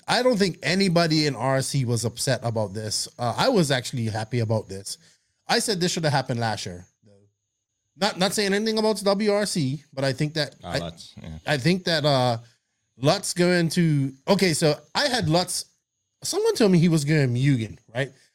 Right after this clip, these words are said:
Speaker 1: But I think I got that conversation mixed up because it was C J that went U-, Mugen through a third party sponsor, right? So that's a little different too. So it seems like he just wanted to get a different car and, uh,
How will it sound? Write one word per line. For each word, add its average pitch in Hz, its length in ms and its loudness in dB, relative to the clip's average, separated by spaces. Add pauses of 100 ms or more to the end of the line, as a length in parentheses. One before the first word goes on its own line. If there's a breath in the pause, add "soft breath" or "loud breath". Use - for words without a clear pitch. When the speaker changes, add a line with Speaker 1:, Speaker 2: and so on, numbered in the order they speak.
(140 soft breath)
Speaker 1:
But 135 80 0
I 156 60 4
think 214 120 0
I 240 80 -2
got 202 180 -2
that 180 160 2
conversation 147 640 2
mixed 139 240 0
up 117 100 -2
because 131 240 -2
it 127 40 -4
was 123 120 -2
C 190 240 0
J 185 160 0
that 147 180 2
went 139 220 2
U-, 143 240 4
Mugen 135 540 0 (480 soft breath)
through 151 200 2
a 123 300 2
third 170 440 2
party 143 560 0 (600)
sponsor, 165 600 0 (180)
right? 117 300 -2 (1400)
So 180 180 4
that's 220 240 0
a 277 60 2
little 185 200 4
different 135 440 0
too. 135 260 2
So 147 140 0
it 143 60 0
seems 196 220 0
like 160 140 0
he 160 80 -4
just 151 180 -2
wanted 143 220 -2
to 131 100 -2
get 127 160 2
a 127 60 0
different 127 300 -2
car 131 460 2
and, 120 300 0
uh, 110 320 -2